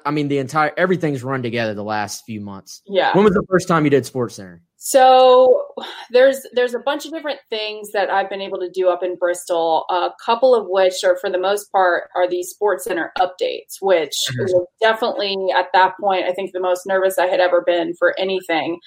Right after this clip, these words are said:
Speaker 2: Um, and those are little, like, one to two minute sports updates that they'll run during First Take and the Stephen A Smith Show at the time. Um, so that was, I think, my first time really, like, being on big E S P N, if you will.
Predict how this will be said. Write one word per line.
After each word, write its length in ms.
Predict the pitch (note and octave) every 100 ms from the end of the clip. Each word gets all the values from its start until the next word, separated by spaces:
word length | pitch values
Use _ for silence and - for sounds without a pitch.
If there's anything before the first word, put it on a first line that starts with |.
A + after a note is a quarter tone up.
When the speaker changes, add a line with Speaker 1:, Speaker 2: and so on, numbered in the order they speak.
| - - F#3+
Speaker 2:
Um, 240 | G3 F#3+
and 160 | G3 G#3+
those 180 | B3 C#4
are 140 | C#4+
little, 300 | A#3 A3+ A3
like, 180 | G3+ F3+ F#3+
one 340 | G3+ G#3 G#3+
to 160 | G#3 G3
two 240 | A3+ G#3
minute 380 | G3 F#3+ F3+ -
sports 480 | - - G#3+ G3 -
updates 440 | G3 F#3+ F#3 F#3 -
that 140 | F3+
they'll 160 | F3+ F3+
run 220 | F3 E3+
during 240 | D#3+ E3 E3+
First 320 | D4 C#4+ C#4 -
Take 420 | B3 A#3 A3 A3
and 140 | F3+
the 40 | -
Stephen 300 | - D#3 E3
A 80 |
Smith 260 | F3+ C4 C4+
Show 220 | - A#3+
at 100 | A3+
the 120 | A3
time. 460 | - A3 G#3+ G#3+ G#3+ _ _ -
Um, 320 | G3+ G3+ F#3+ F#3+
so 160 | G#3
that 180 | G#3+ C4
was, 200 | C#4+ -
I 140 | G#3+ G#3
think, 180 | G#3 E3
my 140 | F3+
first 320 | - G3+ -
time 220 | - A3 G3
really, 240 | F#3 F3
like, 240 | E3 F3 _
being 280 | G#3+ F#3+ F3
on 440 | F3 F3 E3+ E3+ - _ _
big 300 | G#3+ G#3 G3+
E 240 | - G3+ F#3
S 220 | D#3 -
P 160 | G#3+ G3+
N, 200 | B3+ C4+
if 160 | G3+ F#3
you 120 | F3
will. 300 | D#3 C#3+